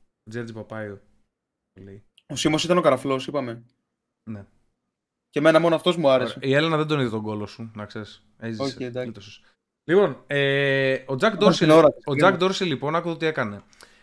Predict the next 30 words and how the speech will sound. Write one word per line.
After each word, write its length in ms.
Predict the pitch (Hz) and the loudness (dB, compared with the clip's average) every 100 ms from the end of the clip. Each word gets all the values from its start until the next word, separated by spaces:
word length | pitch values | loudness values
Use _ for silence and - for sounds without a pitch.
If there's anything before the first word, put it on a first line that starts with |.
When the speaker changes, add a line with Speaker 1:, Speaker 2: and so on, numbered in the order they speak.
| _ | _
Speaker 1:
Έκανε 680 | - 156 202 196 190 165 143 | -6 -2 0 0 0 -2 -2
μία 220 | 135 175 | -2 -2
φωτογραφία 1000 | 185 196 147 135 - 175 175 131 92 - _ _ _ | -2 -4 0 -2 -2 -2 0 0 -2 -10 _ _ _
από 260 | - 117 123 | -8 -4 0
N 200 | 143 180 | 0 0
F 60 | 170 | -4
T, 120 | - - | -6 -14
ε, 140 | 139 131 | -6 -4
από 540 | 135 117 127 127 120 123 | -4 -4 0 2 2 2
ένα, 500 | 143 170 175 165 - - | 0 2 2 0 -6 -6
το 120 | 147 | -2
πρώτο 240 | 131 208 196 - | 2 2 2 8
status 380 | 202 208 196 | 8 8 -2
που 80 | - | 2
ανέβηκε 340 | 160 185 185 185 | 4 4 0 -4
στο 160 | 156 151 | -8 -6
Twitter. 300 | 156 123 98 _ _ _ _ _ _ | -6 -6 -12 _ _ _ _ _ _
Εντάξει. 460 | 135 135 139 98 _ _ _ _ _ _ | -2 -2 -4 -6 _ _ _ _ _ _
Με 160 | 127 | -2
το 100 | 139 | -2
που 100 | 139 | 2
έφτιαξε 320 | 175 214 - | 2 2 -4
το 120 | 165 151 | -6 -4
Twitter, 340 | 151 143 185 202 _ _ _ _ _ _ _ _ _ _ _ | -4 0 -2 -2 _ _ _ _ _ _ _ _ _ _ _
έγραψε, 640 | - 185 185 - 113 - _ 131 120 | 0 2 2 0 -8 -10 _ -14 0
«Just 160 | 165 196 | 2 2
setting 460 | - 190 190 196 | 2 -2 0 0
up 200 | 165 202 | 2 2
my 260 | 165 156 143 | 0 -4 -4
Twitter». 360 | 156 151 107 | -4 -6 -6